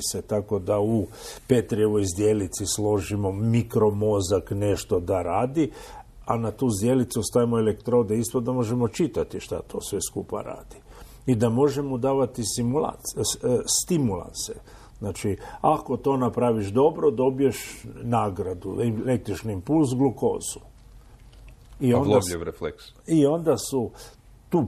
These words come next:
Speaker 1: podlogu od živčanih stanica išli vidjeti da li može, da li je mogu naučiti da igra video igre.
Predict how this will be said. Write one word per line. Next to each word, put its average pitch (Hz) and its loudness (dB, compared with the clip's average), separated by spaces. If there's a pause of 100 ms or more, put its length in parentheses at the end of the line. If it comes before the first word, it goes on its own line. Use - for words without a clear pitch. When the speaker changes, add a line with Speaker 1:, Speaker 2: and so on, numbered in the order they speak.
Speaker 1:
podlogu 104 4
od 101 -2
živčanih 107 -4
stanica 165 -4
išli 143 2
vidjeti 139 2
da 131 2
li 143 2
može, 127 -2 (240)
da 120 2
li 143 4
je 131 6
mogu 127 0
naučiti 120 0
da 104 0
igra 107 2
video 98 -2
igre. 98 -8